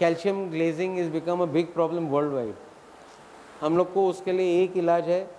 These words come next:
वाटर ट्रीटमेंट प्लांट। महंगा नहीं है, पर वो पानी जो आता है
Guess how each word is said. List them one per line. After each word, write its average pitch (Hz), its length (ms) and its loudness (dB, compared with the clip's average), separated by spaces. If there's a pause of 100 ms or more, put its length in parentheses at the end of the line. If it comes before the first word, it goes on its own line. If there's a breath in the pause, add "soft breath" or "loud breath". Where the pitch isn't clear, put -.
(200)
वाटर 143 240 0
ट्रीटमेंट 170 500 -4
प्लांट। 156 280 -2 (1040)
महंगा 147 300 4
नहीं 175 220 0
है, 202 180 -6 (680)
पर 165 120 2
वो 175 380 0 (300)
पानी 160 280 2
जो 180 120 4
आता 143 300 4
है 170 300 0